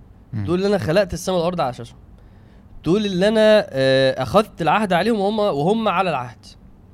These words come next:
Speaker 2: بعيدًا بقى عن، عن ال-، عن ال-، يعني مش عايز أقول، بس فعلًا اللي أغضبوا ربنا واللي عصوا ربنا وال-، واللي نقضوا العهد ده، دول، آه، دول الصفوة. الحديث أنت قلته المرة اللي فاتت اللي بحسه برضه مربوط بدول،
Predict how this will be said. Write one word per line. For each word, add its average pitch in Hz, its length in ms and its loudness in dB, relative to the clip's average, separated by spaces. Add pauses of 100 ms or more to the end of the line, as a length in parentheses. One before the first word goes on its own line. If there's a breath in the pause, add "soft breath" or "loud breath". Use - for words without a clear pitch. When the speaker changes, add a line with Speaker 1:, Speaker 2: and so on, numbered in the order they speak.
(100)
Speaker 2:
بعيدًا 180 320 0
بقى 185 260 2
عن، 147 200 -4
عن 135 220 -4
ال-، 131 280 -8 (360 loud breath)
عن 135 220 -2
ال-، 139 200 -8 (100)
يعني 120 80 -6
مش 120 140 -8
عايز 165 160 0
أقول، 160 360 -4 (220 loud breath)
بس 135 100 -12
فعلًا 165 360 -4
اللي 139 140 -6
أغضبوا 165 400 -2
ربنا 156 340 -4
واللي 147 220 -2
عصوا 175 280 -2
ربنا 156 420 -4
وال-، 131 360 -6
واللي 131 220 -8
نقضوا 170 380 0
العهد 170 280 -2
ده، 208 220 -6 (460 loud breath)
دول، 190 400 -4
آه، 123 380 -8
دول 160 200 -8
الصفوة. 160 520 -8 (840 loud breath)
الحديث 123 500 -6
أنت 180 120 -4
قلته 180 220 -4
المرة 180 220 -4
اللي 156 120 -6
فاتت 180 320 -10
اللي 139 160 -10
بحسه 139 380 -10
برضه 175 280 0
مربوط 151 340 -2
بدول، 190 480 -4